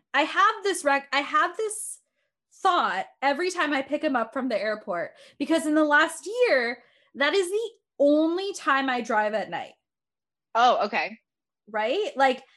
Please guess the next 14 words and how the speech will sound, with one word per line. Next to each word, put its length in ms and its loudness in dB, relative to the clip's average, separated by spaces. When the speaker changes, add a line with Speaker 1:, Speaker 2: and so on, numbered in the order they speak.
Speaker 2:
Yeah. 380 -2
Speaker 1:
for 100 0
the 200 0
past 600 2
literal 640 2
year, 640 -4
I 140 4
go 240 2
to 200 -4
work 480 0
while 400 2
it's 240 -4
light 240 0
out, 440 -2